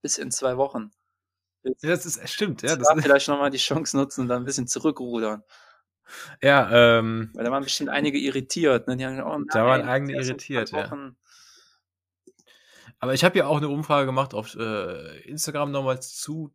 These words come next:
Speaker 2: der Folge davor, glaub ich, als die erste aktuelle Folge rauskam.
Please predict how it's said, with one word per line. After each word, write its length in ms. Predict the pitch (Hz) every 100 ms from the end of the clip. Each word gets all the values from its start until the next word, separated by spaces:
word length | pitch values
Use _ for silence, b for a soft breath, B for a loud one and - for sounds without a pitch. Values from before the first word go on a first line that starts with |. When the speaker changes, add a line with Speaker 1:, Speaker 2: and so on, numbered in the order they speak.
| -
Speaker 2:
der 340 | 127 131 127 123
Folge 400 | - 113 110 107
davor, 640 | - 117 143 156 170 165
glaub 220 | 160 160
ich, 180 | 165 -
als 220 | 127 120
die 120 | - 104
erste 280 | 120 -
aktuelle 320 | 120 - 117 127
Folge 220 | 147 135
rauskam. 420 | 139 135 139 139